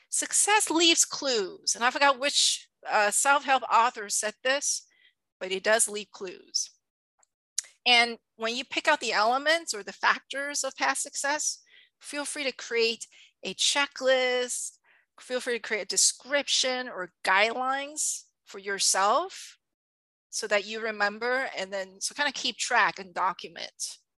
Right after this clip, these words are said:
the elements of success. Okay, so are you ready for another question?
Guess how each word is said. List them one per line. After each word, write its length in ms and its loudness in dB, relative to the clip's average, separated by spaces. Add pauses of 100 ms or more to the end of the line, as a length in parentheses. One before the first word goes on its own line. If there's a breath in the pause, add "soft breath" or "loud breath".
(420)
the 140 -6
elements 360 -8
of 60 -2
success. 560 -4 (1800 soft breath)
Okay, 320 2
so 140 0
are 120 6
you 100 4
ready 200 8
for 140 4
another 380 6
question? 500 4